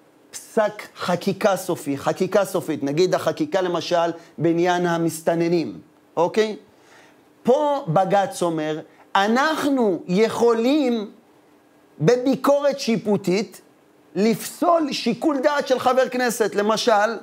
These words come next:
חברי פה מאיר מחר יהיה חבר כנסת, הוא מחליט, חבר כנסת, שהסיפוח זה דבר טוב. אומר בג"ץ, "אני",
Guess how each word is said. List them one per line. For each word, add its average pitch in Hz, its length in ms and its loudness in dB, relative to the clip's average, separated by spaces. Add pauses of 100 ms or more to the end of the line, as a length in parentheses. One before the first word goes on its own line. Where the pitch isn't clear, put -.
(280)
חברי 208 460 2
פה 233 120 4
מאיר 240 260 2
מחר 220 320 0
יהיה 220 140 2
חבר 214 300 0
כנסת, 214 480 -2 (400)
הוא 269 160 2
מחליט, 220 520 0
חבר 208 300 0
כנסת, 214 480 0
שהסיפוח 208 960 -2 (300)
זה 196 180 2
דבר 233 340 2
טוב. 220 380 -2 (440)
אומר 262 300 2 (100)
בג"ץ, 202 560 2 (140)
"אני", 220 460 2